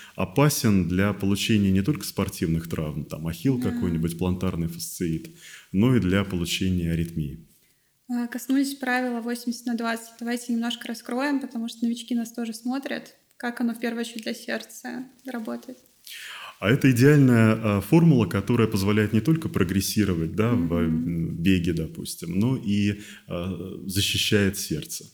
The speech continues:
Speaker 1: То есть восемьдесят процентов мы бежим в аэробной, э, кардиозоне, то есть это очень индивидуальный пульс. Для двадцатилетнего человека он один, он может быть высоким, там, сто пятьдесят, к примеру, там, сто шестьдесят.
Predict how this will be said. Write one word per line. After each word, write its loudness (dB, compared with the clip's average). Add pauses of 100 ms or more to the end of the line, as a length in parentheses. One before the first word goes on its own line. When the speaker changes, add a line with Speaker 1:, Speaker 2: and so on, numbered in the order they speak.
(380)
Speaker 1:
То 0
есть -2
восемьдесят 4
процентов 0
мы 4
бежим 0
в -2
аэробной, 2 (140)
э, -4
кардиозоне, 0 (100)
то -14
есть -12
это -6 (340)
очень 2
индивидуальный 4
пульс. 0
Для -2
двадцатилетнего 0
человека -4
он 0
один, 0
он 0
может -2
быть -8
высоким, -4
там, -8 (100)
сто -8
пятьдесят, -4
к -18
примеру, -8
там, -20
сто -12 (240)
шестьдесят. -4